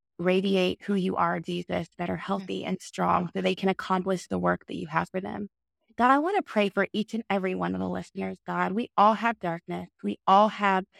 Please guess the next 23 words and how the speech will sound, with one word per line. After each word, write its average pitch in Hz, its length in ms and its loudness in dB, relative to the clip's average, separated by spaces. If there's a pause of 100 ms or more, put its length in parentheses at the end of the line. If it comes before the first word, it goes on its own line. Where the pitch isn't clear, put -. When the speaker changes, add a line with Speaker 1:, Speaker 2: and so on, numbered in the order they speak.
(280)
Speaker 1:
things 226 360 2
that 202 120 0
have 175 140 -2
kept - 280 -6
us 190 180 -2
from 196 160 -4
being 202 200 -2
able 196 220 -2
to 202 120 -14
shine 185 380 -8
bright, 185 300 -2
Lord. 190 380 -2
I 294 220 0
pray 202 300 0
in 190 100 2
the 185 60 -2
name 180 200 -2
of 180 120 -4
Jesus 180 540 -6
that 165 120 -4
you 214 220 0
will 285 160 4
break 175 640 -2